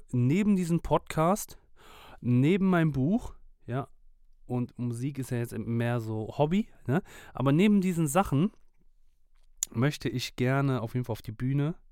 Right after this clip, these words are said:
ja. Man nennt das heute Speaker, ja. Ähm, aber ich möchte halt einfach, ähm,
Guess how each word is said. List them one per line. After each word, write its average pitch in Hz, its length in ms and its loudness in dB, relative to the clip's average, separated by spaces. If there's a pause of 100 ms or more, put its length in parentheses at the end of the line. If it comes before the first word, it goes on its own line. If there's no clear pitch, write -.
(220)
ja. 117 180 -8 (300)
Man 113 160 2
nennt 143 180 4
das - 220 0
heute 135 420 -4
Speaker, 170 840 -2 (400)
ja. 123 260 2 (840)
Ähm, 143 640 4 (840)
aber 143 320 2
ich 139 100 -2
möchte 143 260 0
halt 120 120 0
einfach, 117 400 -2 (140)
ähm, 113 260 -2